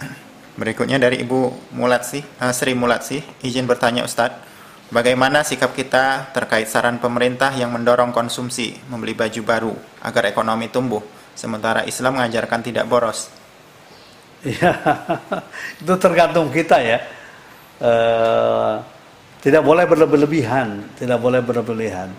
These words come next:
Speaker 2: ya. Kalau yang wajar-wajar saja, misalnya, boleh saja, asalkan memang punya uang, <laughs> gitu, ya. Jangan sampai, apa, biasakan pinjam, ya.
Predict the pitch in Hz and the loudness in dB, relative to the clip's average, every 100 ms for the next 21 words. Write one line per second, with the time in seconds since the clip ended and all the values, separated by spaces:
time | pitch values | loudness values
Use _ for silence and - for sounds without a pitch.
0 | - 110 127 - - - - - - - | -8 -4 -4 -4 -14 -20 -20 -20 -6 0
1 | 135 143 143 143 143 143 135 131 127 127 | 2 4 4 4 4 4 4 4 4 2
2 | 120 120 117 113 113 - 143 151 104 101 | 0 -2 0 -4 -6 -2 0 0 -2 -4
3 | 95 95 123 143 104 107 - 190 - 131 | -4 -6 -4 -2 -2 0 2 2 2 0
4 | 117 147 180 147 190 190 175 147 254 240 | 0 0 -2 0 0 0 0 2 4 4
5 | 143 139 139 - 180 - 196 - - - | 2 -2 -4 -4 -6 -8 -12 -16 -16 -18
6 | - - 123 127 139 127 135 135 123 - | -6 -2 0 2 2 2 0 2 0 2
7 | 143 185 - - 143 151 143 156 143 139 | 0 0 -10 -8 2 4 4 2 2 0
8 | 127 156 139 123 101 92 - - - - | -2 -6 -6 -2 -4 -4 -14 -20 -20 -20
9 | - - 110 107 117 | -20 -10 -2 0 0